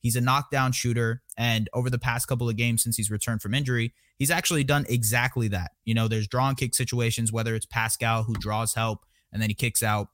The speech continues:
you know, corner three for C-, for O G, and it's, it's money every single time. So I think that's gonna be a key aspect. It's, it's Pascal, actually, that is gonna be the main, main question here.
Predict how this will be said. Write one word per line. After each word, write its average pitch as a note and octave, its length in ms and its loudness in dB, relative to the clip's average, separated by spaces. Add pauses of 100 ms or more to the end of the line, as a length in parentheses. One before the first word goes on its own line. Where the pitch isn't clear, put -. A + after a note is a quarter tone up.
(140)
you A#2 100 0
know, G#2 80 0
corner A#2 320 0
three A#2 220 -2
for A2+ 160 -4
C-, G#2+ 240 -2 (100)
for A2+ 180 -2
O A2+ 80 2
G, G#2 300 -2
and G#2 140 -2
it's, - 240 -2
it's - 320 0
money A2 420 0
every F#2+ 240 -2
single F2+ 300 -4
time. F2 240 -8
So - 180 -4 (300)
I A#2+ 80 0
think F3 200 2
that's D3 200 2
gonna D3+ 160 -2
be C#3+ 140 0
a C3+ 40 0
key B2 240 -2
aspect. C#3 460 -4
It's, - 180 -6 (220)
it's A#2+ 160 0
Pascal, A#2+ 800 0 (100)
actually, C#3 540 -2 (120)
that A#2 220 2
is A2 180 2
gonna A2+ 220 2
be G#2+ 240 0
the G2+ 160 0
main, G2+ 560 2
main G#2+ 260 2
question A2+ 520 -2
here. B2+ 300 0